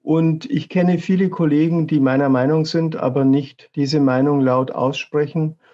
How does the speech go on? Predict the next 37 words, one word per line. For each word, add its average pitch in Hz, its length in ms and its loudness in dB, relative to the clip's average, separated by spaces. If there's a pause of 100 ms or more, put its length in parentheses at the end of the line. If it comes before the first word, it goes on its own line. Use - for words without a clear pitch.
(180)
oder 143 260 0
vortragen, 143 640 0
weil 127 180 2
sie 131 220 0
Konsequenzen 131 720 -2
befürchten 139 580 -2
oder 127 320 -2
weil 123 200 2
sie 131 160 -4
von 120 360 -2
der 113 140 0
Leitung 135 460 0
der 139 120 -2
Universität 131 720 -2
oder 120 200 -2
von 120 200 -4
anderen 135 380 0
Kollegen 127 480 0
schräg 120 280 -2
angesehen 113 540 -4
werden. 107 380 -8 (920)
Daher 160 260 2
ist 156 120 0
es 151 160 -2
sehr, 165 160 2
sehr 160 200 0
wichtig, 160 440 -4
dass 143 240 -2
diejenigen, 156 560 0
die 156 120 0
das 160 280 -4
tun, 165 520 -2 (400)
äh, 139 400 0
es 139 160 -2
immer 156 320 0
wieder 160 320 0
tun, 190 520 -4